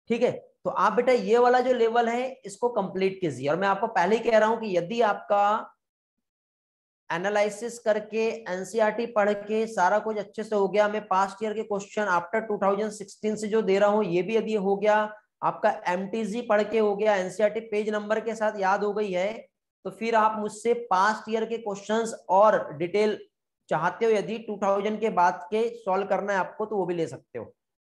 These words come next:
टू थाउजेंड से लेके टू थाउजेंड फिफ्टीन तक के। यदि आपका ये perfect है तो इसके लिए आप मुझे text करो, Text करोगे तो मैं आपको personal share करूंगा ये वाला data। But ये उसी को share करूंगा जिसका ये सारा कुछ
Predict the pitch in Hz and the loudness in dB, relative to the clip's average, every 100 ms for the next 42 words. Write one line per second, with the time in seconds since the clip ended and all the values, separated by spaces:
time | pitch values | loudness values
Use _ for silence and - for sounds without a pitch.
0 | _ _ 190 202 196 208 214 208 190 208 | _ _ -4 2 2 2 0 0 0 -2
1 | 208 190 185 202 202 175 - 151 123 - | -4 0 0 0 -2 -6 -4 -4 -4 -6
2 | 107 - _ _ _ _ _ _ _ _ | -12 -14 _ _ _ _ _ _ _ _
3 | _ _ _ _ _ _ _ _ _ _ | _ _ _ _ _ _ _ _ _ _
4 | 156 165 220 214 220 226 226 185 - 214 | -2 2 2 2 2 2 2 -2 0 -6
5 | - 185 190 - 143 - _ _ - _ | -2 -2 -2 -2 -6 -6 _ _ -20 _
6 | - 190 - 226 226 220 226 226 208 208 | -6 -6 0 4 4 4 -2 0 -2 -2
7 | - 233 240 277 - - 190 190 - 214 | -4 0 0 0 -10 -6 -6 -6 -2 0
8 | 220 220 226 226 214 226 226 - 202 202 | 0 -2 -2 0 0 -2 -6 -2 -2 -4
9 | 240 247 254 254 220 214 214 202 196 196 | 0 2 4 0 0 0 2 0 0 0
10 | 226 240 - 160 180 170 160 135 123 - | 0 0 -8 -6 -2 0 0 -4 -10 -14
11 | - _ _ _ _ _ _ _ _ _ | -20 _ _ _ _ _ _ _ _ _
12 | _ - 190 233 220 196 240 262 254 240 | _ -2 0 4 2 2 0 2 6 6
13 | 233 214 214 254 226 220 - 247 240 240 | 6 2 2 2 0 -8 -2 -2 0 -2
14 | 214 202 220 247 | -2 -2 -2 -6